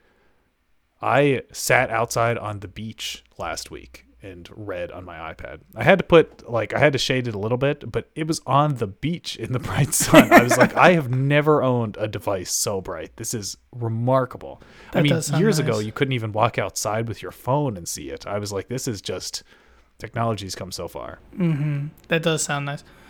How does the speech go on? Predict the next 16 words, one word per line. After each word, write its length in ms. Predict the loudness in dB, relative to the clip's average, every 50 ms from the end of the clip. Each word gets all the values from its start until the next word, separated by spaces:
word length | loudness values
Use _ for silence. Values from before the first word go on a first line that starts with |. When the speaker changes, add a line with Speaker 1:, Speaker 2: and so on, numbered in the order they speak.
| -20 -20 -20 -6
Speaker 2:
But 160 | -4 -2 0 2
then 180 | 2 2 4
you're 120 | 2 2 2
like, 220 | 0 0 -2 -4
"Is 120 | -4 -2
it 120 | -2 -4 -4
worth 480 | -4 -4 -2 -2 -2 -4 -6 -10 -16 -20 -20 -20 -20 -20 -20 -20 -20 -20 -14 -12
w-, 220 | -10 -10 -10 -10 -6
whatever 380 | -4 -2 0 0 0 -2 -2 -2
the 180 | -2 -2 -2
difference 540 | -2 -2 -2 -2 -2 -4 -6 -8 -8 -8 -8
is? 340 | -8 -8 -8 -8 -10 -12 -14
A 100 | -18 -12
few 180 | -8 -8 -6
hundred 180 | -4 -4 -4 -4
bucks?" 580 | -4 -4 -4 -4 -4 -6 -8 -10 -14 -16 -16